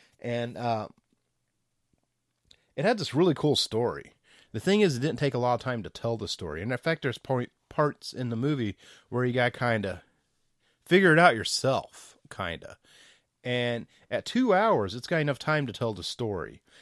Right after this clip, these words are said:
And in fact, some of those jokes seem to go on a little too far. You know, it's almost like if some of those jokes, have been, the jokes that went on a little too long were shortened up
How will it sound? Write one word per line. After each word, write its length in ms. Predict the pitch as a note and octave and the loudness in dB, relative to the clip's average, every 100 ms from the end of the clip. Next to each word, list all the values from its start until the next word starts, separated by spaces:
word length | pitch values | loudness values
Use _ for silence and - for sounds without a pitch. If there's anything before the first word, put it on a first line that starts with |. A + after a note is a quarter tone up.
| - | -12
And 80 | - | -8
in 60 | C3+ | -2
fact, 240 | A3+ G#3 | -2 -2
some 160 | - A3 | -2 0
of 40 | |
those 180 | G3 B2+ | 0 0
jokes 340 | C#3 D#3+ - | 0 0 -2
seem 200 | - B2 | -6 -4
to 60 | G#2+ | -6
go 220 | F2+ G2+ | -6 -6
on 100 | B2 | -4
a 40 | A#2+ | -4
little 160 | A#2+ | -6
too 120 | - | -8
far. 440 | A2+ - C3 C3+ C3+ - - _ _ _ _ _ _ _ _ - | -8 -4 -2 -2 -6 -12 -20 _ _ _ _ _ _ _ _ -2
You 140 | C#3 | 2
know, 100 | C3 | 2
it's 100 | C3 | 2
almost 240 | G#3 G3 | 0 0
like 180 | F#3 E3 | 0 -2
if 60 | C3+ | -2
some 160 | D#3+ | -4
of 60 | D3+ | 0
those 160 | C#3+ A2 | 0 0
jokes, 300 | B2 C3 - | -2 -2 -4
have 80 | |
been, 100 | A2 - | -8 -8
the 300 | A2 G2+ F2+ E2+ - | -8 -8 -8 -12 -4
jokes 260 | A2+ C3 - | 0 0 0
that 160 | G#2+ | 0
went 200 | G#2+ A#2 | 0 -2
on 160 | A2+ A2 | -2 -4
a 40 | |
little 200 | G#2+ A2+ | -2 -4
too 200 | G2+ D#3+ | -2 -2
long 260 | D#3+ G2+ G2+ | 0 -2 -4
were 100 | F#2 | -6
shortened 420 | - B2+ G2+ G#2+ | -4 -2 -2 -2
up 260 | C3+ A#2 | -2 -2